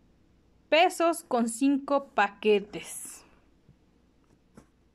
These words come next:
Aquí los puedes encontrar en Papelería Frida con Don Francisco. Bueno, pues ahora nos van a enseñar también, eh,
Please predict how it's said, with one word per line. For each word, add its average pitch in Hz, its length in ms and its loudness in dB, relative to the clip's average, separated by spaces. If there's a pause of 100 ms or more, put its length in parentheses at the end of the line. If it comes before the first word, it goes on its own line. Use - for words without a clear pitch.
(1900)
Aquí 214 380 -10
los 233 220 -6
puedes 226 400 -2
encontrar 233 640 -2
en 262 180 2
Papelería 196 880 -4
Frida 311 500 0 (640)
con 269 360 0
Don 247 240 0
Francisco. 233 1040 -6 (1800)
Bueno, 220 340 -4
pues 226 220 -2
ahora 349 260 4
nos 320 160 0
van 285 180 0
a 294 60 2
enseñar 262 460 0
también, 262 340 2
eh, 214 720 0